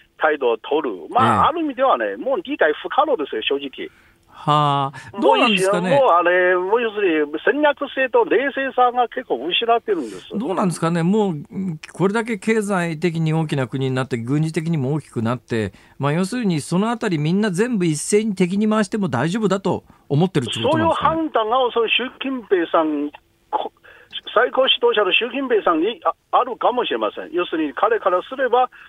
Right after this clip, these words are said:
Speaker 1: まあ、あの、まあ、えー、世界中の各国がもう自分に立てつくことはもう許さな-、許さなくなって、要するに中国がもう一番偉い国になったというような何か、そういうようなね、あの、そういう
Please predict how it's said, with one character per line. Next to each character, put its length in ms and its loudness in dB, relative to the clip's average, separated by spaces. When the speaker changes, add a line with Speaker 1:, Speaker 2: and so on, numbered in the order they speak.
Speaker 1:
ま 120 2
あ、 160 6
あ 40 2
の、 220 2
ま 320 4
あ、 60 0
え 20 -2
ー、 520 -4
世 80 0
界 240 0
中 80 -2
の 140 2
各 280 0
国 220 -2
が 160 4
も 200 2
う 20 0
自 160 -6
分 180 -2
に 60 -6
立 220 -2
て 120 0
つ 100 -18
く 120 -2
こ 140 -6
と 80 2
は 40 2
も 120 2
う 40 0
許 120 -2
さ 140 2
な-、 140 2
許 100 -4
さ 160 2
な 680 -2
く 120 -6
な 120 4
っ 40 -6
て、 200 2
要 100 0
す 60 -12
る 80 -2
に 60 -10
中 180 0
国 140 -2
が 200 0
も 140 2
う 80 0
一 200 -12
番 200 2
偉 200 4
い 60 -4
国 260 -8
に 120 -8
な 120 2
っ 40 -2
た 100 2
と 140 -8
い 120 -6
う 40 -10
よ 180 2
う 40 4
な 120 4
何 240 -2
か、 200 0
そ 140 2
う 60 -2
い 40 -4
う 160 -4
よ 200 4
う 20 2
な 120 2
ね、 120 -2
あ 520 2
の、 280 -8
そ 140 -10
う 20 -4
い 60 -4
う 20 -2